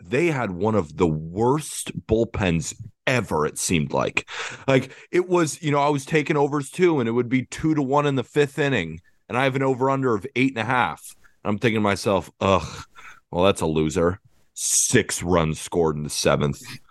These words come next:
and then the Royals come back and score four. They lose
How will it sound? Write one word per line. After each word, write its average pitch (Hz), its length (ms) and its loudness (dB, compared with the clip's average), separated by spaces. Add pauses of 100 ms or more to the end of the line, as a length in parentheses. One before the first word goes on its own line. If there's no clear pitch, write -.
and 123 140 0
then 123 100 2
the 110 80 0
Royals 90 480 0
come 92 220 0
back 78 240 0
and 78 120 -8
score 80 220 2
four. 78 540 0 (200)
They 101 220 0
lose 90 500 0